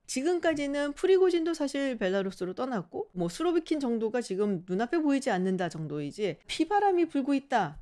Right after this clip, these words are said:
뭐 이런 얘기까지는 나오고 있지는 않습니다. 아무래도 프리고진이나 바그너 용병들이 굉장히 환호를 받았고 꽤 인기가 있다라는 점이 정치적으로 숙청을 막 가하기에는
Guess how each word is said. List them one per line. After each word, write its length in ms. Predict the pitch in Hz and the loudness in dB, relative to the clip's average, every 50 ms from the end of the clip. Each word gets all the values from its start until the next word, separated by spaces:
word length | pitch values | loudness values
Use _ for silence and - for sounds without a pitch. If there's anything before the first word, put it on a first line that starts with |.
| - - | -14 -8
뭐 160 | 196 214 233 | -4 -2 0
이런 340 | 233 254 277 311 311 294 269 | 0 2 2 0 0 0 -2
얘기까지는 880 | 240 214 - 240 - - 233 226 226 233 233 247 294 320 311 294 - - | -4 -4 -6 -8 -4 -4 -4 -4 -2 -4 -4 -4 -4 -4 -6 -8 -8 -6
나오고 360 | - 165 151 170 196 226 262 254 | -4 -2 -2 -2 -2 -2 -2 -2
있지는 360 | 226 214 - 180 180 175 156 | -4 -6 -8 -8 -8 -6 -6
않습니다. 800 | 135 123 151 160 160 - 220 190 156 131 - 107 110 - - _ _ _ _ - | -6 -8 -8 -10 -10 -8 -8 -8 -8 -8 -10 -10 -10 -10 -12 _ _ _ _ -4
아무래도 580 | - 175 220 285 320 294 254 220 220 277 240 196 | -2 -2 0 0 2 2 2 2 2 0 0 -2
프리고진이나 840 | - - - 381 370 330 349 311 - 285 269 262 247 240 247 240 233 | -2 0 0 2 2 2 2 0 -2 -2 -4 -4 -2 0 0 0 0
바그너 300 | - 190 180 185 240 240 | 0 -2 -4 -2 0 0
용병들이 680 | 220 185 180 165 190 185 165 170 165 180 214 202 170 156 | 0 0 0 0 -2 -2 -2 -2 -2 0 0 0 0 -2
굉장히 420 | - - 185 185 190 220 208 208 220 | -2 -4 -4 -2 -2 -2 -4 -4 -6
환호를 460 | 214 - 302 302 302 294 285 277 247 | -6 -8 -8 -6 -4 -2 -2 -2 -2
받았고 560 | 196 151 - 139 143 _ - 90 87 120 - | -4 -6 -8 -10 -14 _ -10 -10 -10 -8 -6
꽤 220 | - 285 302 302 294 | -4 -2 -2 -2 -2
인기가 600 | 226 202 208 240 247 - - 285 277 285 277 254 | -2 -2 -4 -4 -4 -6 -8 -6 -4 -2 -2 -2
있다라는 680 | 214 - 196 - - - 226 220 214 208 202 202 196 | -4 -6 -10 -10 -6 -4 -2 -2 0 0 0 0 -2
점이 400 | 190 175 151 160 208 220 175 - - _ | -2 -4 -6 -4 -4 -4 -6 -6 -10 _
정치적으로 640 | - - - 214 233 320 320 294 294 277 277 262 262 | -10 -4 -4 -2 0 0 0 0 0 0 -2 -2 -4
숙청을 480 | - - - - - 381 381 381 370 | -8 -12 -16 -8 -4 0 0 0 0
막 80 | 320 320 - - - - | -2 -4 -8 -14 -14 -12
가하기에는 800 | - - - 175 185 202 202 196 196 185 185 214 202 160 131 | -10 -8 -6 -4 -2 -2 0 0 0 0 0 -2 -4 -6 -6